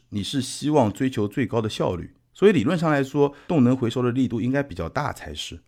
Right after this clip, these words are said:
而运动模式呢，其实你是让驾驶更舒服，这个时候其实动能回收小一点就没有问题，它能够让驾驶者更好的去控制整个的动力，包括动能回收的这种力度，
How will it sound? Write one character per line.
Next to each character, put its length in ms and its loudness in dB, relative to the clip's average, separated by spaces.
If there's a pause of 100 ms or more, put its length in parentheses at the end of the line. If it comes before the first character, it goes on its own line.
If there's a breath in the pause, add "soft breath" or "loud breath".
而 140 6
运 180 6
动 140 6
模 180 2
式 220 -4
呢， 240 -4 (320)
其 180 -6
实 160 -4
你 160 2
是 140 -8
让 200 2
驾 200 -2
驶 120 -10
更 160 -6
舒 240 -4
服， 200 -10
这 120 -4
个 80 0
时 140 -6
候 160 -2
其 160 -8
实 140 -8
动 200 -2
能 120 0
回 180 -2
收 220 -4 (260 loud breath)
小 240 -4
一 80 -2
点 160 -2
就 100 -6
没 120 -2
有 80 -2
问 180 -6
题， 220 -20 (320)
它 320 2
能 160 -2
够 120 2
让 160 2
驾 220 -2
驶 140 -10
者 240 -10
更 200 0
好 220 -8
的 140 -10
去 240 -12
控 340 0
制 160 -8
整 240 -12
个 180 -4
的 300 -4 (640 soft breath)
动 200 6
力， 220 -2
包 100 -2
括 120 -4
动 180 0
能 100 0
回 200 -6
收 160 -2
的 120 -2
这 140 -8
种 220 -8
力 120 -2
度， 220 -10